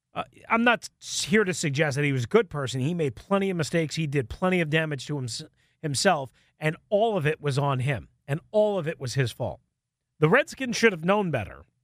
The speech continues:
They were warned. They didn't. So some of it was on the Redskins, but a lot of it was on Albert. No matter what happened,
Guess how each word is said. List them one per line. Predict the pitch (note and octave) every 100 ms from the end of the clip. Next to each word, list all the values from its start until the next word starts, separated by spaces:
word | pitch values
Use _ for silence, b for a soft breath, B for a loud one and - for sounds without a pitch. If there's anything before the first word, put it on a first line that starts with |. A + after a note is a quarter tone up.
| _ _ _ _ _ _ _ _ _ _ _ _ _ _ A#2+
They | E3+
were | G3 G#3
warned. | C4 D4+ D3 C#2+ _ _ _ _ _ _ _ _ _ _ _ _ _ _
They | C#3+ F#3 F#3
didn't. | G3 - - _ _ _ _ _ _ _ _
So | - F#3
some | - E4+
of | A#3
it | F3+
was | D#3 D3+
on | D#3+
the | C#3+
Redskins, | D3+ C3+ - A#2+ C3
but | - C#4 D#3 _ _ _ _ _ _ _ _ _ _ _
a | D#3+
lot | D#3+ G3+
of | F3+
it | G#3+
was | D3
on | D3+ D3
Albert. | C3 A#2 - _ _ _ _ _ _ _ _ _ _ _ _ _ _ _ _ _ _ _ -
No | F3+
matter | F#3 F3
what | D3 D3 A#3 G#3
happened, | A3 A3 - B2 F2